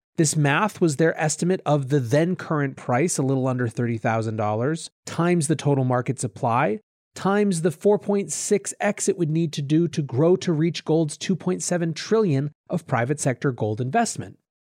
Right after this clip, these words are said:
This was a pretty bullish statement for J P Morgan, so of course they had to have a caveat, and that caveat was that volatility would have to come down. They wrote,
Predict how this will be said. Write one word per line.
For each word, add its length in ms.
This 280
was 80
a 80
pretty 300
bullish 440
statement 400
for 100
J 200
P 120
Morgan, 400
so 120
of 100
course 240
they 100
had 200
to 60
have 180
a 40
caveat, 540
and 80
that 160
caveat 580
was 140
that 140
volatility 720
would 140
have 260
to 80
come 240
down. 480
They 160
wrote, 340